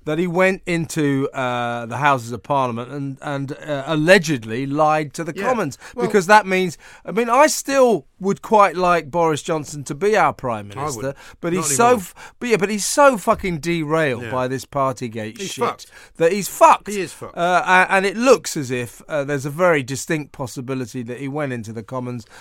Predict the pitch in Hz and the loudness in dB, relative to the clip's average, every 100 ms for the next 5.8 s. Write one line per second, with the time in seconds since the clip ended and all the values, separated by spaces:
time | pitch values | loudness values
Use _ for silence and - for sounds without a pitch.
0 | - 131 123 139 135 120 104 175 185 170 | -14 -10 -2 4 4 4 -2 -6 -6 -4
1 | 254 - 139 139 131 135 131 143 143 143 | -6 -6 -4 -2 0 0 0 0 0 -2
2 | 165 180 208 208 202 190 196 196 - 190 | -2 0 2 2 2 2 2 0 2 0
3 | 185 208 180 180 175 180 - - 208 190 | 6 6 6 2 -2 -4 -4 2 2 2
4 | 165 170 165 147 - 131 - 185 170 165 | -2 -2 -2 -2 -6 -8 -4 -2 0 -2
5 | 131 - 156 120 123 - 139 131 | -8 -6 -6 -6 -8 -4 -4 -4